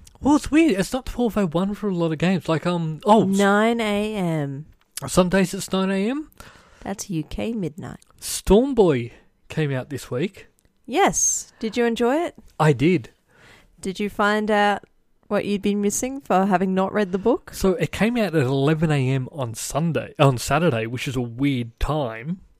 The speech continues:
Speaker 1: And honestly, if you want quick achievements,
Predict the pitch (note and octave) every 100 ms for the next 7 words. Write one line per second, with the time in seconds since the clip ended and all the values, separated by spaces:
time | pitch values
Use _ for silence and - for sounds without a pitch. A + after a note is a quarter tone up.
0 | _ _ _ - - - _ G3+ A3+ A#3+
1 | A3 - - - _ _ _ _ _ _
2 | _ _ _ _ _ _ _ _ _ F3+
3 | G#3+ - C4+ C4 - _ _ _ _ _
4 | _ _ _ G3+ D3 D#3+ F#3+ G#3 - F3+
5 | E3+ C#3+ F3 F#3+ C#4+ C4 -